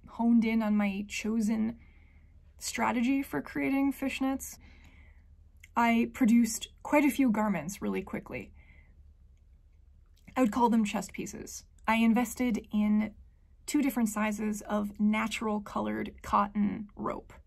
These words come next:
I got three millimeter and two millimeter rope, just to see which was more preferable to work with. I used my mannequin here in my lab, and I was able to make a couple of wearables just,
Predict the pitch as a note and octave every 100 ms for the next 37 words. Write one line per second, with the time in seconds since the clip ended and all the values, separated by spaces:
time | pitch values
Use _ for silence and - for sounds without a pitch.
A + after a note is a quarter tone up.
0 | _ - - - - A3+ A3+ G#3+ G#3 -
1 | - - - B3+ C#4 C4+ B3+ A#3+ A3+ A3
2 | - G3+ G#3 - C#4 G#3+ F3 F#3+ F#3 -
3 | - - - - - - - - - C4
4 | G#3+ A3+ A#3+ A3 G#3+ G#3+ A3 G3+ G3+ -
5 | - - - - A3+ A3+ A3 - G#3 G#3
6 | G3+ F3+ - G#3 - - - - - -
7 | - G3 G3+ G3+ G3+ - - A3+ A#3+ G#3+
8 | A#3 A3 G#3+ G#3+ - G#3+ G#3 G#3+ G#3+ A3
9 | A3+ A#3 - A3 G#3+ A3 A#3 A3 G#3+ A3+
10 | G#3 G#3+ A3 G#3 A3 A3 G#3+ G#3+ G#3 G#3+
11 | G#3 G#3 G3+ G3+ G3+ G#3+